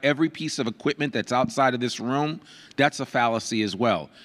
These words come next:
You don't need that. All you need is the voice that you have, and you have a story to share, and there's somebody out there. There is an audience for every story. And the other thing that I always like to say is that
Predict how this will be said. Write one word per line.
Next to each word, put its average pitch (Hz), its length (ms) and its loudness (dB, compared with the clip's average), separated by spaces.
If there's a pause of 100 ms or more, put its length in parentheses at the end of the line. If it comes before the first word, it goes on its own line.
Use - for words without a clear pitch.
You 151 180 2
don't 156 300 2
need 131 280 0
that. 92 300 -2
All 160 260 6
you 196 200 0
need 151 400 0
is 107 220 -2
the 101 120 0
voice 110 440 2
that - 160 -4
you 151 180 -2
have, 92 520 0 (400)
and 113 180 2
you 117 120 4
have 139 240 2
a 147 80 -4
story 151 400 0
to 117 80 0
share, 90 460 -2 (200)
and 135 160 0
there's 143 160 2
somebody 196 540 2
out 156 240 4
there. 107 140 -2
There 139 160 2
is 143 200 0
an 127 140 -2 (100)
audience 127 560 4 (200)
for - 280 -2 (120)
every 117 580 0 (160)
story. 104 720 2 (1120)
And 107 420 2
the 110 120 -2
other 170 200 4
thing 123 220 -2
that 98 100 2
I 95 60 4
always 156 340 4
like 98 200 0
to 98 80 -8
say 95 260 2
is 95 160 2
that 95 280 2